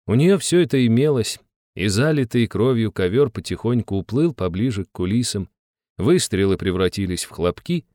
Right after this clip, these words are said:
а воспоминания о матери снова начали гнусавить её голосом. Тверь восстанавливалась вместе с Лидочкой, вставляла рамы, стёкла, белила стены.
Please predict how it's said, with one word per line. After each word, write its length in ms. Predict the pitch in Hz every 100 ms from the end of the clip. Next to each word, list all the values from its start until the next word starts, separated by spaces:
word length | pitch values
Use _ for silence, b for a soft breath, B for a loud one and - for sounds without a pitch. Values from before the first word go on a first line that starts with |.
| _ _ _ -
а 80 | 87
воспоминания 720 | 127 - 135 143 170 170 151
о 120 | - 120
матери 360 | 135 143 117
снова 420 | 120 - 117 143
начали 460 | 110 110 117 - 107
гнусавить 720 | 92 92 95 87 101 101 -
её 180 | 80 80
голосом. 520 | 78 78 76 - - _ _ _ _ _ _ _ _ _ _ -
Тверь 380 | 98 170 190 -
восстанавливалась 1000 | 135 151 - 147 170 156 143 143 131 101
вместе 420 | 101 110 - 101
с 100 | -
Лидочкой, 640 | 95 104 95 - - - _ _ _
вставляла 540 | - 185 175 185 135 104
рамы, 500 | 110 143 120 101 -
стёкла, 540 | - - 98 131 - 92
белила 420 | 82 104 120 107
стены. 540 | - - 92 107 92